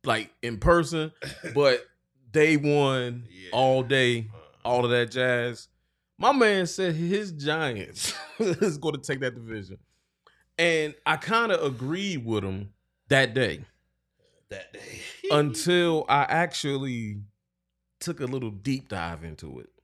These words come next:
Speaker 2: Yeah.
Speaker 1: And this is the thing I told him. And if y'all want, I will post the conversation up with, you know, once, if James, with your permission, I will post that conversation. I told him that Philly is the team to beat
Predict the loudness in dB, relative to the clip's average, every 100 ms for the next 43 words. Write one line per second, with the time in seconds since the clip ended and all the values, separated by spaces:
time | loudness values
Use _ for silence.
0 | _ _ -20 -20 -20 -20 -20 -20 _ _
1 | _ -6 0 0 -2 -6 -4 -4 -2 -8
2 | -4 -4 -2 -4 -4 -8 -8 -14 -18 _
3 | _ _ _ -8 -6 -4 -4 -6 -8 -4
4 | -2 -4 -4 -6 -8 -8 -6 -6 -6 -4
5 | -6 -6 -4 -4 -4 -6 -6 -6 -6 -8
6 | -2 0 0 -4 -6 -8 -8 -12 -8 -6
7 | -6 -6 -12 -18 -20 -10 -8 -6 -6 -6
8 | -8 -18 -20 -4 -2 0 0 -2 0 2
9 | 0 0 0 0 -2 -6 -8 -12 -20 _
10 | _ _ _ _ _ _ -4 -2 0 -2
11 | -2 -2 -4 -8 _ -14 -4 -2 -2 -4
12 | -2 -2 -2 -6 -10